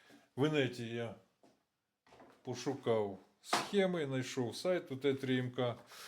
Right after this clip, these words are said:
Там є обсуждення, підсилювач потужності на І Р Ф шістсот сорокових. Там є дві с-, дві схеми. Тобі що така схема на чотирьох транзисторах шістсот тридцятих. І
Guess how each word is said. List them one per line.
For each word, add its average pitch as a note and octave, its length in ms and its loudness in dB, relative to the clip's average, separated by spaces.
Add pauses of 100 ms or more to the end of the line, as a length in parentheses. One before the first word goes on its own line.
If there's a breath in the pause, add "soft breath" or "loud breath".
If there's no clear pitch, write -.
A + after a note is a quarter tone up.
(200 loud breath)
Там C3 180 2
є B2 80 4 (100)
обсуждення, D#3 880 0 (800 loud breath)
підсилювач B2+ 840 0
потужності B2 720 -2
на A2+ 580 0
І A#2+ 80 -4
Р A#2 280 2
Ф - 340 -2
шістсот - 380 -6
сорокових. D#3+ 640 0 (800 loud breath)
Там C3+ 220 2
є C3 220 6
дві B2 280 2
с-, - 400 -6
дві A2 420 0 (260)
схеми. G2 640 -4 (120)
Тобі G2+ 180 -10
що - 160 -10
така E3 340 0
схема C#3+ 320 -4
на C3 100 -2
чотирьох C3 540 -2
транзисторах B2 520 -8
шістсот - 320 -8
тридцятих. A#2+ 540 -2 (800 loud breath)
І E3+ 280 -4